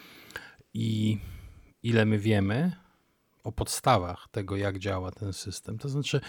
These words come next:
dobra, można się tutaj pośmiać, że nikt nie wie tak naprawdę, jak to działa, bo ekonomia to nie nauka, ale to nie o tym. Mówię o tym, że,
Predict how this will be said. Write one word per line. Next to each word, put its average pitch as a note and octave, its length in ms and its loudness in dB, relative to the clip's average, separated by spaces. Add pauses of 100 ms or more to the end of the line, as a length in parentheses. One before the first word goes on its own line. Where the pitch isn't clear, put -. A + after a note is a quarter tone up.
(460)
dobra, A2+ 260 6
można A2+ 300 6
się - 180 -2
tutaj G#2 320 0
pośmiać, G#2 420 2
że G2+ 140 2
nikt B2 180 4
nie G#2+ 100 4
wie G2 100 2
tak - 180 -2
naprawdę, G#2+ 400 2
jak G2+ 160 0
to G#2 120 -4
działa, G#2 300 6
bo G#2+ 140 4
ekonomia A2 400 4
to A2 120 0
nie A2 100 4
nauka, G2+ 420 4
ale A#2 160 4
to C#3 100 4
nie C3+ 160 6
o A2+ 120 4
tym. G2+ 160 -4
Mówię D#3 280 4
o E3 40 2
tym, E3+ 180 4
że, D#3 180 4